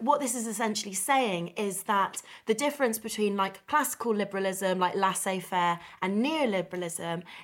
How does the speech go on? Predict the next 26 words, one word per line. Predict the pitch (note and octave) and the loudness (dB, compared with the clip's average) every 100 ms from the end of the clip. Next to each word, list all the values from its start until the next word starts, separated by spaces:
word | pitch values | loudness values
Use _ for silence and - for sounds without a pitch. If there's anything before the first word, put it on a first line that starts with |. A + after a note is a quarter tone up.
| - | 0
is | G#3 F#3 | 0 0
that | - G3+ F#3+ - - | 0 2 0 -4 -14
classical | - D4 - A#3+ | 0 0 0 2
liberalism | G#3+ G#3 G#3 G3 G3 F#3 | 2 2 2 0 0 -4
kind | - F#3+ | -2 -4
of | F3 | -4
says, | - F3 | -2 -2
like, | F#3 - | -2 2
"Oh, | G3 | 2
left | G3 G3+ | 2 0
up | - | -6
to | F3+ | -6
its | - F3+ | -8 -6
own | F3+ | -6
devices, | F3+ G3+ G3+ - F3 - | 0 0 0 -4 -6 -6
people | - G3+ - F3+ | -6 -6 -2 -2
will, | E3+ F3 E3+ E3+ E3+ - | 0 2 2 0 -2 -10
you | F#3+ | -2
know, | F3 D#3+ | -2 -2
kind | - F3 | -4 -6
of, | F3 | -2
like, | E3+ - | -4 0
orientate | F3 F3 E3+ E3 F3 - | 0 0 0 -4 -8 -8
towards | F3 F3 E3+ | -4 -4 -4
the | F3+ | 0
market." | F3 E3+ - F2 - | 2 0 -4 -12 -12